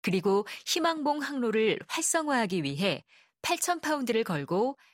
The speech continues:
공개 경쟁 실험을 제안했는데 영국에서 캘커타까지 칠십 일 이내에 왔다가 다시 칠십 일 이내에 영국으로 귀환하는 항해가 가능한지 시도하는 것이었다.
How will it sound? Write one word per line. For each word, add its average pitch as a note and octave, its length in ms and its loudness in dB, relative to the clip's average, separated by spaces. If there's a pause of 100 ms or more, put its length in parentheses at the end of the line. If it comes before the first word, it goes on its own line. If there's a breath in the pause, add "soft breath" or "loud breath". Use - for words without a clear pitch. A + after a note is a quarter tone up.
공개 A#3 400 0
경쟁 G#3 520 2
실험을 G3 400 0
제안했는데 D#3+ 840 -2 (1000)
영국에서 A#3 720 4
캘커타까지 C4 1120 -2 (300 soft breath)
칠십 E4 420 0
일 D4+ 240 0
이내에 B3+ 400 2
왔다가 D#3 720 -2 (420 soft breath)
다시 D4 580 0 (200)
칠십 E4 360 0
일 D4 120 2
이내에 F3+ 520 0 (300 soft breath)
영국으로 G#3+ 520 2
귀환하는 B3 680 2
항해가 B3+ 460 0
가능한지 F3 840 -2 (180)
시도하는 C#4+ 500 0
것이었다. D#3+ 680 -2